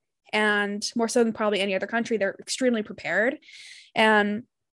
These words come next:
all coastal towns were equipped with tsunami walls, wave breakers, warning sirens, and evacuation routes to get residents to higher ground.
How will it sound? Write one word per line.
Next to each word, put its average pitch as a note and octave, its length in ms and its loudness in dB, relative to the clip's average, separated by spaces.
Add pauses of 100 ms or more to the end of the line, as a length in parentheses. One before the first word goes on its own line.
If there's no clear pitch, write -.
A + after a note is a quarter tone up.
(440)
all B3 160 4
coastal C#4 360 6
towns A#3 240 2
were G#3+ 80 4
equipped G#3 280 -2
with A3 120 0
tsunami G#3+ 400 2
walls, G#3+ 560 2
wave A3 240 2
breakers, A3+ 420 2
warning A#3 380 4
sirens, G#3 480 2
and G3+ 120 0
evacuation G#3 640 0
routes F3 340 -2
to A#3 60 -8
get G3 200 -6
residents G#3 420 -4
to A3+ 100 -4
higher F#3 360 -6
ground. F#3 520 -8